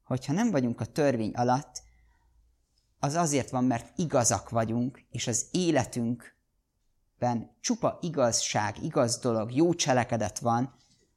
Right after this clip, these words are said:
ami a törvénnyel nem ellentétes. Azt mondja Pál, ugye, hogy az ilyenek ellen nincs törvény. A szellem gyümölcsével szemben nincs törvény.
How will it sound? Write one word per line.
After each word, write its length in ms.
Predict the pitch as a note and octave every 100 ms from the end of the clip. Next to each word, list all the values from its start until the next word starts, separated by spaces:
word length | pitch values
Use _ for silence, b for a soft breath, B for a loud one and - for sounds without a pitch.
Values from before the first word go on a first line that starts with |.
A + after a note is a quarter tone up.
| _ _ _
ami 400 | D3 D#3+ F3+ - -
a 200 | E3+ -
törvénnyel 920 | A#3 G#3 C#3+ C#3+ C#3 C#3+ D3 C#3+ D3
nem 220 | F#3 E3
ellentétes. 1080 | D#3+ D#3 C3+ B2+ C#3 A2 - - - - -
Azt 180 | D#3 -
mondja 180 | C3 A2+
Pál, 240 | B2 A#2+
ugye, 240 | A#2 G#2+ - _ _ _ _ _ _ _ _ _
hogy 180 | C3+ -
az 120 | B2 C#3+
ilyenek 340 | E3 G#2 -
ellen 280 | B2 B2+ B2+
nincs 340 | D3 B2 -
törvény. 580 | D3+ A#2+ A2+ G#2 - - _ _ _ _ -
A 80 | B2+
szellem 440 | - C3 A#2+ A#2+
gyümölcsével 760 | C3 A#2+ G#2 G#2 - A2+ G#2+
szemben 440 | A#2 - A2+ G2+ A2+
nincs 380 | G3+ G3+ - -
törvény. 520 | A2+ G2+ G2 C#2+